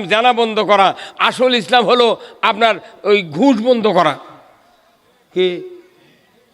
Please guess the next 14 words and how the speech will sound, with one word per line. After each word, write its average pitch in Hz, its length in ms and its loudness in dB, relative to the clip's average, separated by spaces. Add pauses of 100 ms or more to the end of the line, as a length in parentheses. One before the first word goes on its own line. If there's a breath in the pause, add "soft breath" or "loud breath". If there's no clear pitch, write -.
(180)
সমাজে 262 400 0
এগুলো 254 200 0 (100)
অন্যায় 240 360 -2
হচ্ছে, 247 320 -4 (1080)
সমাজে 269 360 0
অন্যায় 269 320 2
হতেই 277 440 -4
আছে, 240 320 0 (600 loud breath)
আমাকে 220 320 -2
রে 240 100 0 (120)
নামাজ, 226 260 0 (560)
দাড়ি 220 300 -2
টুপি, 208 320 -8
হজ, 196 220 2